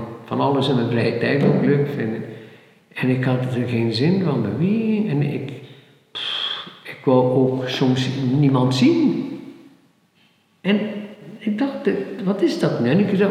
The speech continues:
oh, oh, oh, oh, oh. Je bent bij, en ook de nieuwsberichten keek ik dan een keer T V. Dus nieuwsberichten en media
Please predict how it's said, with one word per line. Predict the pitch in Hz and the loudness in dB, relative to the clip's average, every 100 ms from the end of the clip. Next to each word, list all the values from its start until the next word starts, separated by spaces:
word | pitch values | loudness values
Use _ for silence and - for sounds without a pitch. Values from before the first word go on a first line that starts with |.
| 208 | 4
oh, | 254 - | 2 4
oh, | 226 226 | 2 4
oh, | 214 196 208 - | 4 4 4 4
oh, | 196 196 | 2 4
oh. | 185 226 233 - - - - - - - _ _ _ _ | 4 4 2 -2 -6 -12 -14 -16 -20 -20 _ _ _ _
Je | - 131 | -6 -2
bent | 143 139 131 | 0 0 2
bij, | 147 | 2
en | 170 156 | 2 4
ook | 185 139 | 4 4
de | 135 | 4
nieuwsberichten | 143 160 160 190 185 220 208 190 | 4 4 4 4 4 2 2 2
keek | - 202 | 2 2
ik | 190 185 | 2 0
dan | 190 196 | 0 0
een | 180 | 0
keer | 185 185 | 0 2
T | |
V. | 170 165 190 233 - - - - - | 2 2 2 2 0 -8 -12 -16 -18
Dus | - 156 151 | 0 2 4
nieuwsberichten | 170 220 196 190 196 196 - 165 | 4 4 4 4 4 4 2 2
en | 160 160 | 4 4
media | 190 220 214 196 196 | 4 4 4 2 2